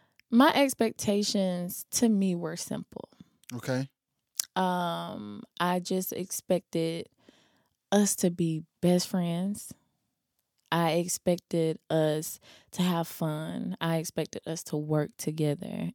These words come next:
Speaker 1: And what I mean by work together is in music, because we were both heavy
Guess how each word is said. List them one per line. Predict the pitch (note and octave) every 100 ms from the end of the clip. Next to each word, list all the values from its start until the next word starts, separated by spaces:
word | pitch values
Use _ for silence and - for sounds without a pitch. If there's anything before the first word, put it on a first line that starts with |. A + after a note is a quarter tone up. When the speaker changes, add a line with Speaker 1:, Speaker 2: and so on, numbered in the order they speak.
| F3+
Speaker 1:
And | E3+
what | D#3+ D3
I | D3+
mean | D#3 D#3+
by | D#3+ D#3
work | D3 C3+ -
together | D#3+ D3+ C#3
is | C3+ C3+ C3 -
in | D#3 D3
music, | D3 C3+ - - _ - - - _
because | D3 D#3 D3 D#3
we |
were | D3+
both | D3 D3+ D3 -
heavy | - - - D#3+ D#3+ D3+ D3+ C#3+ C#3 C3+ C#3+